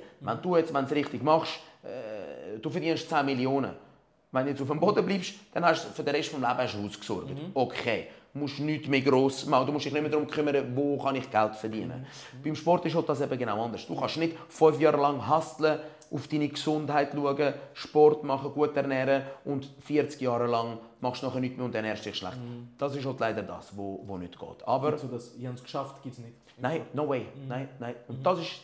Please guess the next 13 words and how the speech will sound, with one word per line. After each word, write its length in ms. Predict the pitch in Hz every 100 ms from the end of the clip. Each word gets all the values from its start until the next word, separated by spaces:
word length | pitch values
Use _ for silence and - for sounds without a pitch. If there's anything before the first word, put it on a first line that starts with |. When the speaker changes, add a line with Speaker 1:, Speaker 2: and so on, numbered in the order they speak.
| -
Speaker 2:
das 140 | 131
Schöne 440 | - 156 156 160 147
auch, 140 | 143 - - _ -
die 140 | 131 127 - - _
ständige 580 | - - 151 151 135 123
Reise 340 | 139 143 -
ist 160 | 127 -
das 160 | 123 -
Gleiche 380 | 156 165 - 135
wie 140 | 156 170 - - _ _
Ziele. 600 | - 139 127 123 98 90
Also, 280 | 98 120
Speaker 1:
Mhm. 60 | 113